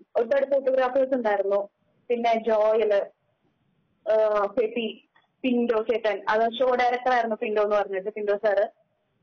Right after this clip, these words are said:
പിന്നെ സുജിത, ധന്യ ഷൈജു, ഫെബി, അങ്ങനെ ഒരുപാട് പേര്, വിഷ്ണുവത്സൻ സാറ്, ഒരുപാട് പേരോട് നന്ദി പറയാനുണ്ട്. പറഞ്ഞാ തീരില്ല,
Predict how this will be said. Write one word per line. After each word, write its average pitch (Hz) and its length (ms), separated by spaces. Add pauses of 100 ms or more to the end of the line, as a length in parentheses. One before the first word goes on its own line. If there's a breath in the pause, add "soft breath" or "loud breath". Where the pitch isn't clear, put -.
പിന്നെ 214 320
സുജിത, 226 420 (680)
ധന്യ 226 240 (160)
ഷൈജു, 208 360 (120)
ഫെബി, 226 440 (340)
അങ്ങനെ 277 180
ഒരുപാട് 262 340
പേര്, 202 200
വിഷ്ണുവത്സൻ 226 600
സാറ്, 196 200
ഒരുപാട് 277 440
പേരോട് 339 300
നന്ദി 233 240
പറയാനുണ്ട്. 180 460 (840)
പറഞ്ഞാ 233 240
തീരില്ല, 294 560